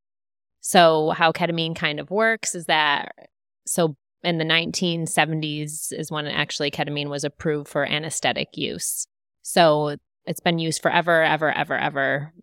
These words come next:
as this anesthetic, which it's a really safe anesthetic. It's a dissociative anesthetic. So it kind of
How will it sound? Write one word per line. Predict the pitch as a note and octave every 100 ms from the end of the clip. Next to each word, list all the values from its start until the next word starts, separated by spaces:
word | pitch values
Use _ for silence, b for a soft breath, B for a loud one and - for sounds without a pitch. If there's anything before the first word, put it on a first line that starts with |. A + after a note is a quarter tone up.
| -
as | D3+ C#3+
this | D3 -
anesthetic, | D#3 D3 C#3 - B2+ B2+ -
which | E3 D#3 D#3
it's | E3
a |
really | D3+ E3 E3
safe | - D#3+ E3+
anesthetic. | E3 E3 D3 C#3+ C#3+
It's | D3+ E3+
a |
dissociative | C#3 D#3 E3 D3 D#3+ D3
anesthetic. | C#3 C#3+ C#3+ C#3 C#3+
So | - C#3+
it | -
kind | D#3 D#3
of | D3 D3